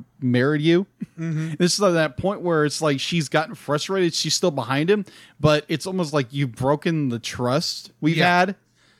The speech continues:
Speaker 1: because you, you can't, you can't give up your, your, your, your wild ways of just, you know, stealing.
Speaker 2: Mm-hmm.
Speaker 1: So,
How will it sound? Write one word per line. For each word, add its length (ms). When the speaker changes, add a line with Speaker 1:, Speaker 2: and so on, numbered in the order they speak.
Speaker 1:
because 380
you, 200
you 220
can't, 220
you 160
can't 300
give 180
up 160
your, 280
your, 380
your, 280
your 160
wild 440
ways 500
of 300
just, 280
you 240
know, 120
stealing. 500
Speaker 2:
Mm-hmm. 240
Speaker 1:
So, 520